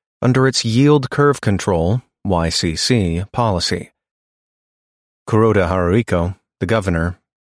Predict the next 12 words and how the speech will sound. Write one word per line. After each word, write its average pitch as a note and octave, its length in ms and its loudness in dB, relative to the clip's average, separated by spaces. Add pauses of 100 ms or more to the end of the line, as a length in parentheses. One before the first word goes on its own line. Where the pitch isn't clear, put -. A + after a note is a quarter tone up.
claimed C3 400 2
the A#2 160 -2
change A2+ 480 0
was G2+ 220 -2
intended G2 640 0
to F#2+ 100 2
improve A2 460 0
the A2 80 -2
functionality G#2 880 -2
of F#2 240 -6
bond A2 320 -2
markets, - 560 -8